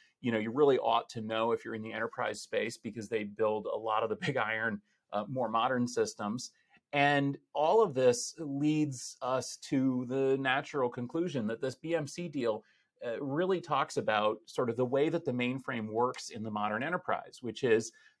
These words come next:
that it, yeah, it's a mainframe and it runs mainframe applications, but that data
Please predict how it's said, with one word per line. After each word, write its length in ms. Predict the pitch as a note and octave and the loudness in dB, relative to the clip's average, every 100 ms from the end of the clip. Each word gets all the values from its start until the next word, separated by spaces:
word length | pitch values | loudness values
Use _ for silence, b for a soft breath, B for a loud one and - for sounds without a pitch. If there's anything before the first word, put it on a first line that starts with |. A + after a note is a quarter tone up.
| A2+ | 6
that 160 | A2 - | 6 4
it, 160 | C3 C3 C#3 | 0 0 4
yeah, 280 | C#3+ F3+ - | 6 6 4
it's 220 | E3 E3+ E3+ | -2 -2 -2
a 40 | |
mainframe 520 | E3+ F3+ F#3 D#3+ F#2+ | -2 -4 -6 -6 -6
and 100 | G2 | -6
it 120 | A#2 | -6
runs 240 | - D3 D3+ | -4 -4 -2
mainframe 480 | D3+ D#3 D#3 D#3 D3 | -4 -4 -6 -4 -2
applications, 760 | C#3+ - - C#3+ - G2 G2+ b b b | -2 -2 0 0 0 -8 -10 b b b
but 120 | B2+ B2 | -2 2
that 280 | C#3 D3 | 2 2
data 480 | C#3+ F3+ A3 A#2 B2+ | 2 4 6 4 2